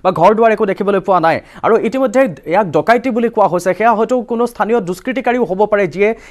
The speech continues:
এই ধৰণৰ কাণ্ডবোৰ সংঘটিত কৰে, কাৰণ সুৰাপান কৰি তেওঁলো-, তেওঁলোকে এই ধৰণৰ মাতলামি কৰা বুলি এক প্ৰকাৰ ক'ব পৰা যায়। আমি প্ৰথমতে দৃশ্য চাব বিচাৰিম, সেই ঠাইখিনি কিমান নিৰ্জন বা কেনেধৰণৰ, তাত কোনো ব্যৱস্থা কিয় হোৱা নাই, যিহেতু সংঘটিত হৈ আছে দুমাহৰ পৰা এই ঘটনাটো।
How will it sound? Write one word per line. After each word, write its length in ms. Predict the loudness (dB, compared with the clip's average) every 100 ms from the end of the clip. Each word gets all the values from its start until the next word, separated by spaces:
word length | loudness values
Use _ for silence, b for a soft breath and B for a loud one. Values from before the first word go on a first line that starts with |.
| B
এই 120 | 2
ধৰণৰ 340 | 4 2 0
কাণ্ডবোৰ 360 | 0 0 -2 -2
সংঘটিত 340 | -4 -4 -2 -2
কৰে, 240 | 0 0
কাৰণ 160 | 2 -2
সুৰাপান 420 | 0 0 0 -2
কৰি 200 | 0 -2
তেওঁলো-, 480 | -2 -4 -6 -4 -2
তেওঁলোকে 300 | 0 -2 -2
এই 80 | -2
ধৰণৰ 240 | -2 -2
মাতলামি 440 | 0 -2 0 -2 0
কৰা 160 | 0
বুলি 140 | 0 -2
এক 100 | -2
প্ৰকাৰ 220 | -2 -4
ক'ব 180 | -2 -2
পৰা 200 | 2 0
যায়। 180 | 0 -8 b b
আমি 120 | b 0
প্ৰথমতে 340 | 0 0 0
দৃশ্য 300 | 0 -2 -2
চাব 160 | -2 -2
বিচাৰিম, 320 | -2 0 -2
সেই 140 | 0 -2
ঠাইখিনি 400 | 0 -2 0 -2 -4 B
কিমান 220 | 0 2 4
নিৰ্জন 420 | 2 2 0 2
বা 100 | 0
কেনেধৰণৰ, 500 | 0 -2 0 0 2
তাত 160 | 0 0
কোনো 120 | -2
ব্যৱস্থা 420 | 0 0 0 -2
কিয় 180 | -2 0
হোৱা 260 | -2 0 0
নাই, 220 | 0 -2 -4 b
যিহেতু 280 | -2 0 0
সংঘটিত 340 | -2 -2 -2 -2
হৈ 200 | 2 2
আছে 180 | 2 0
দুমাহৰ 360 | 0 0 0
পৰা 180 | 0 -2
এই 60 | -2
ঘটনাটো। 320 | -4 -6